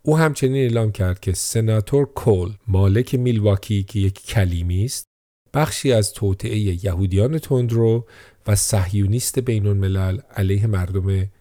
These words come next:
یونان است. رانا که این سخنرانی را از تلویزیون تماشا می‌کرد نگران بود. نگران بود که یانیس در آمریکا مرتکب اشتباهی بشه.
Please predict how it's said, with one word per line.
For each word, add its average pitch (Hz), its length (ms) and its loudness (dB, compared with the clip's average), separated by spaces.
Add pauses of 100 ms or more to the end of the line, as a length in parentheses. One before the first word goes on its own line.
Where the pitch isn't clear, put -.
(120)
یونان 87 360 -2
است. - 360 -14 (340)
رانا 127 460 2
که 120 140 -6
این 117 60 0
سخنرانی 110 560 0
را 110 80 2
از 101 100 -2
تلویزیون 101 380 -2
تماشا 98 380 0
می‌کرد 107 260 0
نگران 95 420 0
بود. 95 140 -8 (460)
نگران 101 360 2
بود 113 240 0
که - 140 -4
یانیس 101 380 2
در 104 140 2
آمریکا 95 600 0 (340)
مرتکب 95 520 0
اشتباهی 92 680 0
بشه. 95 400 -8